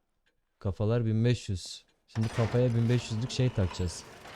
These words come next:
Hayat barı, maksimum koşu zamanı, şırınga iyileştirmesi, otuz diyor.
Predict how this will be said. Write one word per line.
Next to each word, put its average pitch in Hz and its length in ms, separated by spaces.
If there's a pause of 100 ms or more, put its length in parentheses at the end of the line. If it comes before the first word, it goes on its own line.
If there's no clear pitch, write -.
(2500)
Hayat 123 460
barı, 113 460 (280)
maksimum 117 480
koşu 107 340
zamanı, 135 640 (1120)
şırınga 117 460
iyileştirmesi, 87 800
otuz 107 480
diyor. 85 240